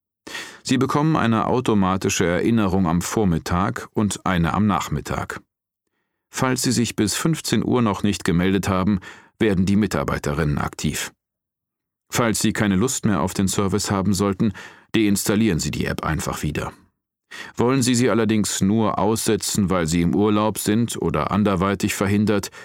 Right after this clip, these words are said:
tippen Sie auf das Zahnrad oben rechts. Im nun aufgeklappten Menü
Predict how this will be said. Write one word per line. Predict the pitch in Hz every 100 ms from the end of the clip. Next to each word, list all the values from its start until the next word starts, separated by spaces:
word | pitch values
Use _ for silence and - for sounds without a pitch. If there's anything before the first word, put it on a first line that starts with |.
| - -
tippen | - - 131
Sie | 113 80
auf | 98
das | - 95 -
Zahnrad | - 98 92 87 92 -
oben | 104 92 107
rechts. | 110 85 - - - - 104
Im | 110
nun | 135 -
aufgeklappten | 117 - 113 - 98 - 101
Menü | 85 85 92